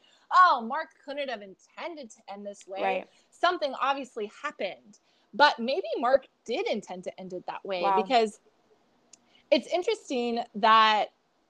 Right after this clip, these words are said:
Speaker 1: the, um, the person that appears,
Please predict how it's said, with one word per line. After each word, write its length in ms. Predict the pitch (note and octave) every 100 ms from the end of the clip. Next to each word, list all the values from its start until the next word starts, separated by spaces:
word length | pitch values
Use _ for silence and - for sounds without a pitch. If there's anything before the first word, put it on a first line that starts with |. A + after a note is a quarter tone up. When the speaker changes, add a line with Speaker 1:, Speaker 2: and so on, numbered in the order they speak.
| _ -
Speaker 1:
the, 400 | B3 G#3 G3 - _ _
um, 440 | A#3 G#3 F3 C3 A#3+ _ _ _ _ _ _ _ _ _ _ _ _ -
the 100 | C#4
person 400 | C4+ F#4 A4 F#4+
that 100 | D4+ -
appears, 920 | G3 - C4+ C4+ C4+ B3+ B3+ -